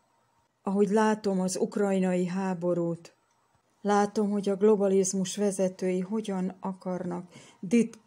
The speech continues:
diktátorként cselekedni, a népeket ellenőrzésük alatt tartani, és nagy örömük telik abban, hogyha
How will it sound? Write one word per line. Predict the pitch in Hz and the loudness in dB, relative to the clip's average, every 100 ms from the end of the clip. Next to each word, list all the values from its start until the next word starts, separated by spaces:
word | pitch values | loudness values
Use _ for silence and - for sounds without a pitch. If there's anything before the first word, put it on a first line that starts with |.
| _ _ | _ _
diktátorként | 185 226 - 214 180 175 170 170 - 175 170 | -2 -2 0 -2 -2 0 -2 -2 -4 -4 -4
cselekedni, | 202 180 170 180 156 165 160 165 - _ _ _ _ _ _ | -4 -4 -6 -6 -8 -6 -8 -8 -14 _ _ _ _ _ _
a | 196 | 0
népeket | 208 226 226 202 202 190 - | 4 4 4 -2 -2 -4 0
ellenőrzésük | 220 208 190 185 180 175 180 - 180 185 | 2 4 2 2 -2 -4 -6 -6 -8 -6
alatt | 180 175 175 | -4 -4 -8
tartani, | - 170 170 - 170 165 165 _ _ _ _ _ _ _ | -6 -6 -8 -10 -8 -8 -10 _ _ _ _ _ _ _
és | 202 - | -4 0
nagy | 214 208 208 | 2 2 0
örömük | 196 196 196 190 | 0 0 0 -2
telik | 190 185 185 180 | -2 -2 -2 -2
abban, | 190 185 185 185 | -6 -6 -6 -4
hogyha | 180 180 - 190 180 | -4 -6 -8 -8 -8